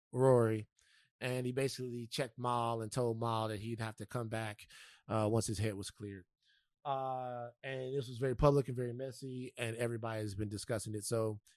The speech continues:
it seems as if the J B P as we know it, with Rory, Mal,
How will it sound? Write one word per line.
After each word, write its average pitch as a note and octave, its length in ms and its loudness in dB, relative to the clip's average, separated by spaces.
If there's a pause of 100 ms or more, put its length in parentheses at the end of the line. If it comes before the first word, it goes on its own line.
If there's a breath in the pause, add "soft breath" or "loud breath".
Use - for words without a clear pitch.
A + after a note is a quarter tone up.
it A#2+ 100 -10
seems C#3+ 280 0
as A#2 140 -2
if B2 240 2
the A#2+ 80 -2
J B2+ 200 2
B A#2+ 140 0
P B2 300 0
as A2 180 -2
we A2+ 100 -2
know B2+ 220 4
it, A#2 160 2 (380 soft breath)
with A2+ 260 2 (480)
Rory, B2 720 6
Mal, A#2 560 4